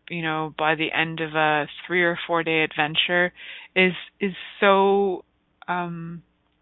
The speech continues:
ha-, has, they've been so willing to just be free of all kinds of, uh, moralities that have been put onto them or belief systems that they've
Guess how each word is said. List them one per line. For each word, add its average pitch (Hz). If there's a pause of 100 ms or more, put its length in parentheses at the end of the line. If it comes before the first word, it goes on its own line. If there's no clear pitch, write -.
(1400)
ha-, 214
has, 214 (480)
they've 214
been 202 (100)
so 214
willing 185
to 196
just 170 (540)
be 175 (240)
free 190 (460)
of 160 (680)
all 170
kinds 175
of, 160 (180)
uh, 156 (520)
moralities 180
that 196
have -
been 185
put 202
onto 185
them 175
or 139
belief 170 (160)
systems 175
that 165
they've 170